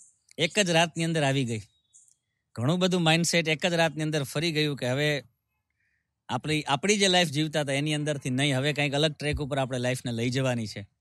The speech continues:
આપણા માટે તો કરવાનું છે પણ બાળક માટે કરવાનું છે, પરિવાર માટે કરવાનું છે.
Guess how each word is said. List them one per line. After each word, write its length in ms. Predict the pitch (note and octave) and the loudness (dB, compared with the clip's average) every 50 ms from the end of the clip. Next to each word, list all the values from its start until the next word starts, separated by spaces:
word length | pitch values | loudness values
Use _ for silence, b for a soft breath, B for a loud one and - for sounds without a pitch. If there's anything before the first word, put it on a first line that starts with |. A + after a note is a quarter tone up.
| _ _ b b b b b b b - A2+ | _ _ b b b b b b b -8 -6
આપણા 280 | A2+ B2 - D3+ D#3 | -4 -2 2 2 4
માટે 220 | D3+ D3+ D3+ C#3 E3+ | 4 4 2 2 0
તો 120 | D#3 E3+ | -4 -4
કરવાનું 400 | D3+ F3+ F3+ G3+ A3 G3 E3 D3 | -2 -2 0 0 0 0 -2 -2
છે 80 | C3 C3 | -4 -6
પણ 180 | A2 B2 B2 | -6 -6 -2
બાળક 300 | B2+ C3 C#3 D3+ D#3 C3+ | 0 2 2 2 2 0
માટે 220 | D3 D3 C3+ C#3 B2 | -2 -4 -2 -4 -4
કરવાનું 400 | A#2 B2 B2+ A#2+ A#2 A#2 A2+ A2 | -4 -4 -4 -4 -4 -4 -6 -8
છે, 100 | - A2+ | -12 -12
પરિવાર 400 | - B2+ B2+ D3+ D#3 D#3 D3+ C#3+ | -8 -6 -2 0 2 2 4 2
માટે 260 | C3+ C3 A#2 B2 A#2 | 2 0 -2 -2 -4
કરવાનું 380 | G2 A#2+ A#2 A2+ A2 G#2+ G#2+ | -4 -4 -4 -4 -4 -4 -6
છે. 200 | G2+ - - A2+ | -8 -10 -12 -16